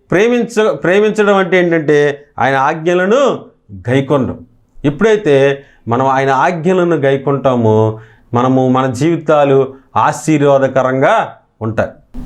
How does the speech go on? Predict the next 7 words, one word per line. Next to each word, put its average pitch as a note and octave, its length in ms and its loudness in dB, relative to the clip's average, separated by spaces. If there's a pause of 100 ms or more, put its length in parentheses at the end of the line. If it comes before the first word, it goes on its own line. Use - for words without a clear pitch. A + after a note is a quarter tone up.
మన E3 240 2
జీవితాలు G3+ 1000 0 (480)
ఎప్పుడైతే A#3+ 460 0
దేవుణ్ణి G#3+ 460 0
ప్రేమిస్తామో E3+ 1040 -2 (880)
మన C3+ 180 0
జీవితాలు E3+ 880 0